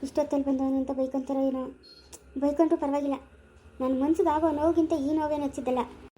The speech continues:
ಕಾರುಣ್ಯ ಮೇಡಮ್, ಕಾರುಣ್ಯ ಮೇಡಮ್, ಕಾರುಣ್ಯ ಮೇಡಮ್. ಕಾರುಣ್ಯ ಅವ್ರನ್ನ ಕರ್ಕೊಂಡೋಗಿ ಚೈತನ್ಯನ ನೋಡ್ಬಿಟ್ಟು ಊರಿಗೆ ರೈಟು. ಕಾರುಣ್ಯ ಮೇಡಮ್,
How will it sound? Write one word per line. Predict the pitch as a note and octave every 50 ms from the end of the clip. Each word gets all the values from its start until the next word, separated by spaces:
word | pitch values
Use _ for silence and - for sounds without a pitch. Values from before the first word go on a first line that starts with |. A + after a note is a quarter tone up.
| _ _ _ -
ಕಾರುಣ್ಯ | - E4+ F4 F4 G4 G4+ G#4+ G#4+
ಮೇಡಮ್, | G4+ G#4+ A4 A#4 B4 A#4+ - - _ _ _ _ _ _ _ _ _ _ _ _ _ _ -
ಕಾರುಣ್ಯ | F4+ F4+ F#4+ G4+ A4 A4+ A4+
ಮೇಡಮ್, | G#4 G4+ F4 E4 D4+ C#4+ C#4 - _ _ _ _ _ _ _ _ _ _ _ _ _ _ _ _ -
ಕಾರುಣ್ಯ | E4 D#4+ E4+ F4+ F#4+ G4+ G4
ಮೇಡಮ್. | G4+ G4+ G#4+ A#4+ B4+ - - - _ _ _ _ _ _ - - - -
ಕಾರುಣ್ಯ | C4 B3+ C4 C#4+ D4+ D4 C#4+ C#4+
ಅವ್ರನ್ನ | C#4 C#4 C4+ C4+
ಕರ್ಕೊಂಡೋಗಿ | C4 C4 C4 - D4 D4 C#4+ C#4+ D4 D4 D4
ಚೈತನ್ಯನ | - C#4+ C#4 C4+ D4+ D4+ D4+ D4 C#4+ C#4 C4+
ನೋಡ್ಬಿಟ್ಟು | C#4 C#4 C#4+ D#4 D#4+ D#4 D#4+ - F4+ F4+ - - - - - - - - - - - C4
ಊರಿಗೆ | C#4 D#4 D#4+ B3+
ರೈಟು. | B3+ C4 C4+ C4+ - - - - - - - - - - _ _ _ -
ಕಾರುಣ್ಯ | D4 C#4+ D4+ E4 F#4 F#4+ F#4+ G4
ಮೇಡಮ್, | G4 G4 G4+ G#4 A#4 A#4+